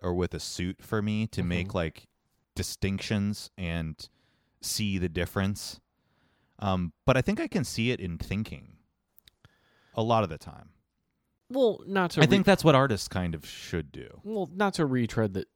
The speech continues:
Speaker 2: not to retread Jean's, but, like, seeing it a
Speaker 1: Yeah.
Speaker 2: second time, like, you kind of, like, it is the, you know, and I said this before, it's, like,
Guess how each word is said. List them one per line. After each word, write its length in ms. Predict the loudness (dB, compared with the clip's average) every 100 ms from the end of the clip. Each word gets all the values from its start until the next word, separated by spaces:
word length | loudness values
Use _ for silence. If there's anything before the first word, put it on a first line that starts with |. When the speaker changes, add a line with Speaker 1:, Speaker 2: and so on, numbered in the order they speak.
| _ _ _ _ -6
Speaker 2:
not 180 | -4 -2
to 80 | -2
retread 360 | -2 -2 -6
Jean's, 440 | -4 -6 -6 -8 -8
but, 220 | -8 -8
like, 180 | -8 -12 -12 -10
seeing 260 | -4 -2 0
it 20 |
a 40 |
Speaker 1:
Yeah. 40 | 0
Speaker 2:
second 320 | 0 -2 -4
time, 460 | -2 -2 -2 -6 -8
like, 280 | -8 -10 -20 -20 -20 -20 _ _ _ _ _ _ _ _ _ _
you 80 | -4
kind 180 | 0 2
of, 160 | 0 -2 -10 _ _ _
like, 380 | -4 -4 -10 -20 _ _ _ _ _ _ _ _ _ _ -4
it 140 | 0
is 160 | 0 0
the, 160 | -4 -4 _ _ _ _ _ _
you 80 | -8
know, 240 | -6 -8 -16 _ _ _ _ _ _ _ _ _ _ -10
and 140 | -8
I 40 |
said 240 | -8 -10 -10
this 120 | -14
before, 320 | -16 -10 -8
it's, 160 | -6 -8
like, 200 | -10